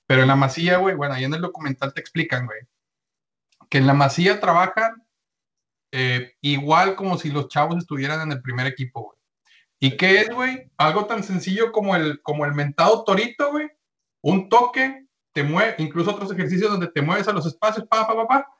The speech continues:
Y así van creciendo, güey. Todos los equipos lo trabajan igual. Incluso,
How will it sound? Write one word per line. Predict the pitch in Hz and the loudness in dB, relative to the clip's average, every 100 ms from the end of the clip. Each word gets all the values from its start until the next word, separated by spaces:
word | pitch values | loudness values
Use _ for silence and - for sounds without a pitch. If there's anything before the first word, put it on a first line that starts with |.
| _ _ _ _ _ _ _ | _ _ _ _ _ _ _
Y | - 170 | 4 4
así | 175 190 | 4 4
van | 196 208 | 2 2
creciendo, | 214 196 208 220 | -2 -2 -2 -2
güey. | 208 165 | -4 -4
Todos | 139 165 185 | -4 0 0
los | 202 | 0
equipos | 185 - 175 202 180 | -6 -6 -6 -2 0
lo | 180 | 0
trabajan | 156 143 139 185 | 2 2 2 0
igual. | 170 135 160 170 | 0 0 0 0
Incluso, | 139 135 135 170 170 | -4 -4 0 0 0